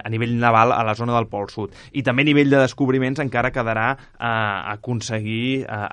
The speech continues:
arribar a peu, és a dir, bueno, com a mínim, eh, ca-, caminant, diguéssim, amb una expedició fins al Pol Nord, fins al Pol Sud i l'Amèrica del Nord. Per tant, encara quedaven reptes. Però, eh, el que és a nivell naval, la cosa comença a diluir-se una mica i, de, de fet, ja hem passat els, eh,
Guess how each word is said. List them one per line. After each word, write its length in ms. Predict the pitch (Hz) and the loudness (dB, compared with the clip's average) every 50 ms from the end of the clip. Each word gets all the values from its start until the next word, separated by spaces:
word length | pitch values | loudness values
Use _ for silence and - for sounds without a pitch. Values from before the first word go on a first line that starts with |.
| 110 107 | -6 -6
arribar 260 | 104 101 104 110 - - | -6 -4 -4 -4 -2 -2
a 120 | 107 107 - | -6 -6 -2
peu, 280 | 120 120 117 123 139 127 | 0 2 2 2 2 0
és 80 | 104 | -2
a 40 | 107 | -4
dir, 60 | 101 107 | -6 -6
bueno, 120 | 101 95 - | -8 -8 -10
com 120 | 95 98 | -10 -10
a 80 | 98 101 | -8 -6
mínim, 240 | 107 113 113 107 87 | -4 -4 -4 -6 -6
eh, 400 | - 98 80 55 55 - - 104 - | -8 -10 -12 -12 -12 -14 -16 -16 -14
ca-, 140 | - 104 - | -14 -14 -8
caminant, 400 | - 101 101 104 110 117 135 135 | -8 -6 -6 -4 -2 0 0 0
diguéssim, 320 | 123 120 123 135 135 143 131 | 0 0 0 0 0 0 0
amb 160 | 120 120 120 | 0 0 -2
una 80 | 120 110 | -2 -4
expedició 480 | - - 117 113 123 107 - 135 143 147 | -2 -2 -2 -2 -2 -2 0 0 0 0
fins 180 | 143 120 104 104 | 0 -4 -4 -6
al 80 | 98 - | -4 -2
Pol 160 | 120 123 131 | -2 -2 2
Nord, 240 | 147 151 151 147 - | 4 4 4 4 2
fins 160 | 127 113 117 | -2 -4 -4
al 80 | 113 | -4
Pol 160 | 104 123 123 - | -2 -2 -4 -2
Sud 240 | - 139 139 - _ _ - - - _ - | -2 -4 -4 -6 _ _ -20 -20 -20 _ -6
i 140 | 123 127 139 | -2 0 2
l'Amèrica 400 | 127 113 110 110 117 113 127 117 | 2 2 2 0 0 0 0 0
del 160 | 101 98 98 | 0 -2 -4
Nord. 120 | 95 95 - | -8 -8 -8
Per 60 | 104 110 | -6 -6
tant, 140 | 120 120 - - - - - _ _ _ - - | -6 -6 -8 -16 -20 -20 -20 _ _ _ -4 -4
encara 300 | 131 113 143 139 170 - | -2 2 4 2 4 6
quedaven 280 | 143 131 143 156 135 113 | 6 6 6 4 4 2
reptes. 480 | 107 113 107 104 104 95 85 - - - - - - _ - | 0 0 -2 -2 -8 -14 -14 -14 -16 -20 -20 -20 -20 _ -2
Però, 300 | - 151 165 175 190 185 | 2 6 8 8 8 8
eh, 520 | - 139 131 127 127 123 123 120 120 - 117 | 6 2 2 4 2 4 2 2 2 0 -2
el 80 | 110 | -2
que 100 | 117 151 | 0 -2
és 80 | 123 127 | 0 2
a 20 | |
nivell 240 | 127 127 123 127 127 | 0 0 0 2 4
naval, 460 | 139 151 175 185 185 196 208 208 113 135 | 6 8 10 10 10 10 8 6 4 2
la 140 | 131 120 107 | 0 0 0
cosa 220 | 123 117 123 143 - | -2 -4 -4 -4 -4
comença 540 | 135 127 127 127 127 - - 143 151 156 - | -4 -2 -2 -4 -4 -2 0 0 2 2 2
a 220 | - 123 123 127 123 | 2 2 2 2 0
diluir-se 460 | 123 117 120 120 123 120 110 - 117 | 0 0 0 0 -2 -2 -2 -4 -2
una 120 | 113 123 147 | -2 0 0
mica 340 | 175 180 - 175 180 208 208 - - - - - | 0 0 4 4 4 4 4 0 -10 -20 -12 -6
i, 80 | 131 | -2
de, 140 | 127 131 123 110 117 | 0 0 -2 -2 -6
de 140 | 120 120 110 | -8 -8 -4
fet, 160 | - 139 131 | -4 -6 -4
ja 220 | 120 120 123 135 143 - - | -2 0 2 2 2 2 0
hem 140 | 117 123 107 | -4 -4 -4
passat 280 | 131 113 - 127 107 123 | -4 -4 -4 -6 -4 -2
els, 380 | 123 127 131 131 131 117 107 110 | 0 0 0 0 0 -2 -4 -6
eh, 200 | 113 113 117 113 | -6 -4 -2 -2